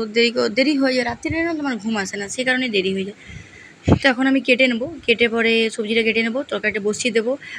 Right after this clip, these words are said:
কারণ দেরি হয়ে যাবে, বর যাবে ডিউটি, দুটোর থেকে ডিউটি আছে, তার জন্যই। আবার অনলাইন, এবার এখন আবার ইলেকশনের জন্য, মানে ওদের আর নাইট ডিউটি চলবে এখন, মানে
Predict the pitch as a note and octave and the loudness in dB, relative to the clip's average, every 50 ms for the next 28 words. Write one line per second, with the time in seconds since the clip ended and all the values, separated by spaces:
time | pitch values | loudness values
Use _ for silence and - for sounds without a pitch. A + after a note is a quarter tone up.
0 | - - - G#3+ A3 A3 A3 G3+ A3 A3 A3+ A3+ A3+ A#3 A3 A3+ A3 A#3+ A3+ G3+ | -12 -6 -2 0 0 2 4 4 6 6 6 6 6 4 2 2 0 0 0 0
1 | G3+ G#3+ G#3 G3 A3 G#3 G#3 G#3+ G#3 A#3 A#3+ A3+ A3+ C#4+ D#4+ F#4+ - - - - | 0 0 0 0 0 0 0 2 2 2 0 2 2 0 0 0 -2 -8 -8 -6
2 | A3 G#3 G#3+ G3 A3+ G#3+ - - A3 A#3 G#3 A3+ A3 G3 G3+ A#3 A#3 A3+ G#3+ - | -6 -4 -4 -4 -4 -4 -6 -4 -6 -4 -2 -2 -2 -2 -2 -2 -2 -2 -2 -4
3 | D4 E4+ - _ - - - A3 - G#3 G3 F3+ - G#3 G#3 A3+ B3+ D4+ C#4+ - | -8 -12 -14 _ -18 -14 -8 -4 -4 -4 -4 -4 -6 -6 -4 -4 -4 -4 -4 -4
4 | G#3 G#3 - - G#3 G#3+ A3 A3 A3 G#3+ G3+ G#3+ G#3+ G#3 F#3+ - A3+ A3+ A3 A3 | -4 -2 -2 -2 -2 -2 0 0 0 0 0 0 -2 -2 -2 -2 -4 -4 -2 0
5 | G#3+ G#3+ G#3+ A3 A3 G#3+ - - A3+ A3+ A3 G3+ A#3+ A#3+ A#3 A3+ G#3+ G#3+ G#3+ - | 0 0 0 -2 -2 -4 -6 -6 -6 -6 -4 -2 -2 0 0 0 0 -2 -4 -8
6 | - - - - - - - - G#3+ G#3 G#3 G3+ G3+ G3+ G3 G3 G3 F#3+ F3+ F#3 | -14 -18 -18 -20 -20 -14 -6 -2 0 0 0 0 0 0 0 -2 -2 -4 -6 -8
7 | G3 G3+ G3+ G3 G#3+ G#3 G#3 G3+ G3+ G#3 G3+ G3+ G#3+ G#3 G3 A3 G#3 G3 A3 G#3+ | -8 -8 -6 -4 -2 0 2 2 4 4 4 4 4 2 0 -2 -2 -2 0 0
8 | G#3+ G#3 G3+ F#3+ G#3+ G#3 G3 - - B3+ D4+ F4+ - B3+ A3 G#3+ | 0 0 0 0 0 0 0 -2 -4 -6 -6 -6 -4 -4 -2 -2